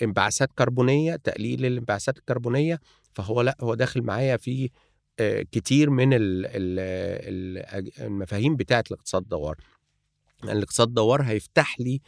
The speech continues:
فرص عمل جديدة، وبالتالي ه-، هقدر أستخدمه في ك-، كأداة للقضاء على الفقر.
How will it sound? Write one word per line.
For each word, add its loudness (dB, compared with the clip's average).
فرص 2
عمل 4
جديدة، 0
وبالتالي 2
ه-، 2
هقدر -2
أستخدمه 2
في -8
ك-، -2
كأداة 2
للقضاء 0
على -2
الفقر. -6